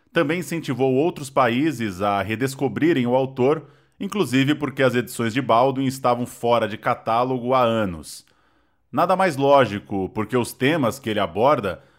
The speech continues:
da segregação racial à polifonia de orientações sexuais que saíram do armário na era moderna, parecem mais atuais do que nunca. Portanto, as editoras correram atrás pra tornar suas obras-primas disponíveis em traduções cuidadosas,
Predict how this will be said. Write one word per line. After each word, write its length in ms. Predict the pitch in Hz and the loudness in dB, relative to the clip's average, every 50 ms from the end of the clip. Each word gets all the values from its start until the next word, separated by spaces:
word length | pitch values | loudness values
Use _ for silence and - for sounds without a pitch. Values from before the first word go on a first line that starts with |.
| _ - | _ -8
da 120 | - 113 104 | -6 -6 -4
segregação 600 | - 113 95 107 113 104 107 98 - - 123 123 | -4 -6 -6 -4 -2 -2 -2 -4 -2 -4 -4 -2
racial 760 | 110 113 110 - - 110 107 107 113 127 131 123 110 101 98 | -2 -2 -4 -4 -6 -4 -2 0 2 4 4 4 2 2 2
à 180 | 98 98 98 95 | 0 0 0 -2
polifonia 760 | - - 107 104 110 - - 113 107 98 107 127 147 143 123 | -2 -2 -4 -4 -4 -4 -6 -4 -4 -2 0 2 2 2 2
de 100 | 101 104 | 2 0
orientações 640 | 110 107 110 110 101 - 101 - - 120 113 104 | -2 -2 -4 -4 -4 -4 -4 -4 -4 -6 -8 -8
sexuais 840 | - - 123 120 - - - 117 110 110 113 113 107 101 95 - - | -8 -8 -10 -10 -10 -10 -6 -2 0 0 2 0 0 -2 -6 -8 -12
que 240 | - - 107 104 98 | -12 -10 -10 -10 -10
saíram 420 | - - 104 107 117 120 123 113 | -8 -6 -4 -4 -2 -2 -4 -2
do 120 | 104 113 | -2 -2
armário 500 | 110 - 95 95 104 113 123 123 110 107 | -2 -2 -2 -4 -2 0 0 0 0 -2
na 140 | 101 101 101 | -2 -2 -2
era 160 | 101 101 98 | -2 -2 -4
moderna, 640 | 95 95 92 87 107 120 139 139 110 98 87 78 - _ _ _ _ _ _ _ _ - | -6 -6 -6 -4 0 2 2 2 0 -2 -8 -12 -14 _ _ _ _ _ _ _ _ -2
parecem 380 | 120 127 147 151 147 151 143 | 0 2 2 0 0 -2 -4
mais 260 | 139 139 147 - 156 | -2 -2 -2 0 0
atuais 460 | 165 165 165 - 131 127 127 135 135 127 | -2 -4 -4 -2 0 0 2 2 0 -2
do 100 | 135 131 | -6 -4
que 140 | 139 147 | -4 -2
nunca. 500 | 135 117 101 92 90 - - 82 73 - _ _ _ _ _ _ _ _ _ _ _ _ _ | -2 -2 -4 -4 -6 -10 -12 -14 -14 -14 _ _ _ _ _ _ _ _ _ _ _ _ _
Portanto, 560 | - 160 170 - 135 - 254 208 214 185 - | 0 0 0 2 2 2 2 2 2 2 2
as 220 | 147 127 117 107 113 | 4 4 4 4 2
editoras 420 | 120 117 110 - 139 139 139 135 | -2 -4 -2 0 2 2 2 2
correram 340 | 135 135 127 120 127 123 120 | 0 -2 0 0 2 2 2
atrás 460 | 117 110 - - 120 120 117 113 - | 0 0 -2 0 0 0 0 0 -2
pra 320 | - - 113 110 107 101 95 | -4 -4 -2 0 0 0 -2
tornar 480 | - - 113 104 101 101 107 104 101 | -2 -2 -4 -2 -2 -2 -4 -4 -4
suas 320 | 98 - - 107 101 85 107 | -6 -6 -4 -4 -2 -2 -2
obras-primas 800 | 107 101 104 98 - - - - 123 123 120 110 107 101 92 85 | -2 -2 -4 -6 -8 -10 -10 -4 -2 -2 -2 0 -2 -4 -4 -6
disponíveis 840 | 120 127 127 - - 147 143 127 127 139 160 170 156 165 160 147 143 | -6 -8 -6 -4 -2 -2 0 2 2 0 0 0 -2 -2 -2 -2 -4
em 100 | 147 147 | -4 -4
traduções 680 | 139 147 147 143 139 139 131 135 - 143 147 143 135 | -2 -2 -2 0 -2 -4 -6 -6 -4 -4 -4 -4 -6
cuidadosas, 960 | - - 170 185 175 185 175 147 117 113 107 98 95 82 85 82 - - | -6 -6 -6 0 2 2 2 2 2 2 2 0 0 -4 -8 -12 -12 -14